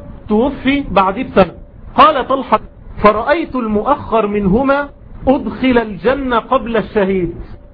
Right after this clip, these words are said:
فتعجبت لذلك، فأصبحت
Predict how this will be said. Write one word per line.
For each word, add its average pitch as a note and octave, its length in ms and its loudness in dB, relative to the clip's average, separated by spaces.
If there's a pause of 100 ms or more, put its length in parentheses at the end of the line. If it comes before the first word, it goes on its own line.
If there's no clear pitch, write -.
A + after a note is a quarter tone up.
(280)
فتعجبت C#4+ 800 2
لذلك، A#3 580 0 (560)
فأصبحت A3 640 0